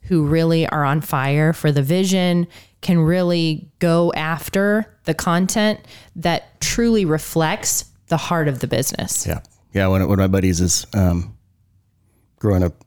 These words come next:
Speaker 2: very large <clears throat> insurance company, and he was showing me the, his, uh, eight-week training that he's creating for his new salespeople, and, like,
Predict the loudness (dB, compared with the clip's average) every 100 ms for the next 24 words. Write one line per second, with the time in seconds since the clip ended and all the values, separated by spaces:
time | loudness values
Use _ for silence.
0 | -4 -2 0 0 0 -2 -6 -14 _ -4
1 | -2 -2 -6 -18 _ -2 0 0 0 0
2 | 0 0 -4 -20 _ _ 0 2 2 2
3 | 2 2 2 2 2 2 0 0 0 -4
4 | -6 -4 0 0 0 -2 -4 0 0 2
5 | 0 -2 -4 -2 -2 0 -2 -2 -4 -6
6 | -4 -4 -2 -2 -2 -2 -2 -4 -2 -2
7 | -4 -8 _ _ _ -4 0 0 0 -4